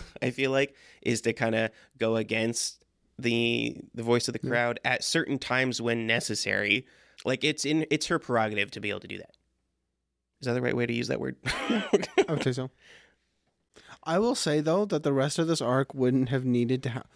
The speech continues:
Speaker 2: well, oh, no, actually, maybe that's not true because she was going after Poggle
Speaker 1: Oh, I think
Speaker 2: to get
Speaker 1: she's
Speaker 2: to
Speaker 1: pretty
Speaker 2: the
Speaker 1: essential.
Speaker 2: temple.
Speaker 1: Yeah.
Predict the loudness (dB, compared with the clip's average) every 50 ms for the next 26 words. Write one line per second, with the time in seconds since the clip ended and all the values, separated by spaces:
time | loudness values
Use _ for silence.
0 | _ _ _ _ -6 -4 -4 -2 0 0 2 2 4 4 4 4 2 2 2 0
1 | -2 0 2 2 4 4 4 2 2 0 0 2 0 0 0 0 0 0 0 0
2 | -2 -6 -4 0 2 2 2 2 2 0 0 2 2 2 2 0 0 0 0 0
3 | 0 0 0 2 2 2 2 2 0 0 2 2 2 2 0 -2 -4 -6 -8 -12
4 | _ _ _ _ -12 -6 -2 2 2 2 4 2 2 4 4 4 4 4 2 4
5 | 4 4 4 4 2 2 2 2 0 -2 -4 -8 -14 -12 -6 -4 -4 -4